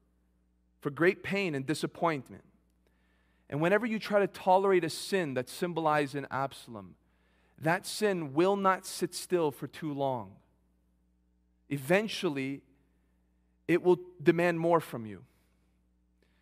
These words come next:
And so by trying to keep Absalom quiet and by trying to silence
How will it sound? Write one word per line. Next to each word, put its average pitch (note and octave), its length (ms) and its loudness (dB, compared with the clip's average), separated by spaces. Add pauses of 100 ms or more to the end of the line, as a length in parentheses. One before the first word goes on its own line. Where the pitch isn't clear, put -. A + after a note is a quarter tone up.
(420)
And C#3+ 100 -6
so E3+ 80 2
by D#3+ 160 8
trying G3+ 320 -2
to G#3+ 80 -8
keep G#3+ 260 -6
Absalom F#3 440 2
quiet F3+ 560 2
and D3 140 -6 (160)
by D3 160 6
trying F3+ 360 -4
to F#3 140 -2
silence F3+ 560 -2